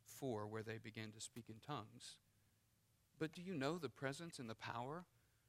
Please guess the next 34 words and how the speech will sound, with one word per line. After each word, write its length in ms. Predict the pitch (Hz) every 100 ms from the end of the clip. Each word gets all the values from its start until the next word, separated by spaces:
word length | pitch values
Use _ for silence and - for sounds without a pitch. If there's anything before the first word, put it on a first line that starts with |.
| _ - -
of 140 | 143
the 80 | 151
Holy 240 | 147 147
Spirit 320 | 135 - 143
in 80 | 143
your 100 | 127
life? 460 | 113 113 143 - - - - - -
The 60 | 120
certainty 600 | - 151 151 156 170 175
and 120 | 143
the 80 | 120
assuredness 840 | 110 - 135 147 170 185 - - - - - - - - - - -
that 180 | 143 139
the 60 | 127
Spirit 360 | - 147 151
of 120 | 139
God 220 | 147 143 117 107
gives 320 | 120 156 -
his 140 | 127
children? 480 | - 135 143 175 208 - - - - - - - - - 131
The 100 | 131
boldness 840 | 104 135 147 175 196 - - - - - - - - - -
that 160 | 151
the 60 | 135
Spirit 280 | - 160 165
of 100 | 117
God 300 | 135 147 127
gives 160 | 139
his 140 | 147 -
children 380 | 147 151 156
to 60 | 120
live 300 | 117 127 170
for 160 | - 185
him? 320 | 156 190